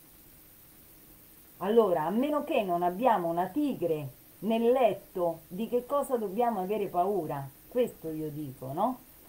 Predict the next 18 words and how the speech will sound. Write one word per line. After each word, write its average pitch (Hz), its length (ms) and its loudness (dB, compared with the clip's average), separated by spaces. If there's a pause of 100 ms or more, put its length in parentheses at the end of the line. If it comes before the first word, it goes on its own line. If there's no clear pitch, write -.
Allora, 175 380 2
se - 200 -4 (160)
una 196 300 2
paura 175 760 2
è 247 320 6
reale, 151 760 -2 (400)
<laughs> - 20 -
in 196 520 -2
quel 170 320 -4
caso 151 800 0 (240)
dobbiamo 165 460 0
veramente 170 640 2
spaventarci, 147 1120 -6
no? 208 340 0 (840)
Tutte 339 300 4
le 214 160 8
altre 208 380 4
paure 165 600 -2